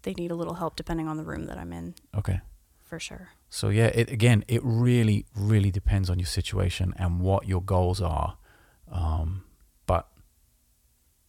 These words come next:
Speaker 2: yeah, given, given some basi-, given a basic set of parameters, I would say the five hundred with the two S L one twelves, which is what we both use. Um,
Speaker 1: Yeah. Long story long.
Speaker 2: Yeah, long story long. Uh, we're gonna go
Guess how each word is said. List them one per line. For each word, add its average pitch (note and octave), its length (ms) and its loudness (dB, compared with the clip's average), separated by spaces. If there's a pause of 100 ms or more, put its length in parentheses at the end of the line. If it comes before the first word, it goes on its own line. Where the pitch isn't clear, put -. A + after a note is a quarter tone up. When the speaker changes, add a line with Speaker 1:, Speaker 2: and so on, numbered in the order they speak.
(260)
Speaker 2:
yeah, F2 240 -4
given, F#2 400 -2
given F#2 220 -2
some F2+ 220 -4
basi-, F#2 280 -2
given G2 200 0
a F#2 40 0
basic F#2+ 280 -2
set F#2+ 140 0
of F#2 60 -2
parameters, G2 480 -2
I F#2 80 -2
would F#2+ 140 -4
say G#2 140 -2
the F#2 80 -2
five F#2 300 -2
hundred F#2+ 280 0
with F2+ 140 -4
the G2 80 -8
two - 320 -4
S F#2+ 220 -4
L G2+ 100 -2
one F#2+ 180 -2
twelves, G#2 480 -6
which - 180 -12
is G#2 120 -12
what - 160 -14
we G#2 80 -8
both G#2 320 -8
use. G2 280 -8 (640)
Um, G2 520 -4 (160)
Speaker 1:
Yeah. C4+ 160 -6 (480)
Long A3+ 180 -6
story A#3 240 -8
long. A#3 300 -10 (140)
Speaker 2:
Yeah, A2+ 120 4
long A#2 200 2
story B2 260 2
long. A#2+ 420 2
Uh, A2+ 180 6
we're A#2 140 0
gonna A2+ 160 2
go G#2 440 2